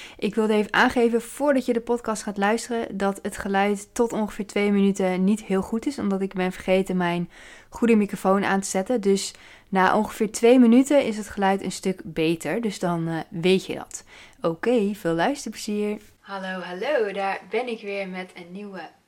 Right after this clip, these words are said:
podcast. Leuk dat je weer luistert of kijkt. Toen ik vorige keer de podcast aan het bewerken was, toen hoorde ik,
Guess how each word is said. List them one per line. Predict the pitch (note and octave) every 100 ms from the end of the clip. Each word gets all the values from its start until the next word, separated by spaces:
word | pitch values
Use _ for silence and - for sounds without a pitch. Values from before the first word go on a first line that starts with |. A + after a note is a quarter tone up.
| _
podcast. | - F4 - - E2 - - - _ _ _ _
Leuk | G#3 A#3+ A#3 -
dat | G3 F#3+
je | G3
weer | F#3
luistert | E3 F3+ - -
of | -
kijkt. | C#4+ G4 G#4+ - - - _ -
Toen | B3+ A#3+ - _ _ -
ik | A3+ A3 G#3+ - _ _ _
vorige | - A#3 A#3 A#3 G#3 G3+ G3+ -
keer | A#3 A3+
de | G#3
podcast | - A#3 - G#3 -
aan | G3+
het | F#3+
bewerken | F#3+ G#3 A3 G#3+
was, | G#3+ G#3+
toen | - G3+ G3+
hoorde | G3+ A3 G#3
ik, | F#3+ -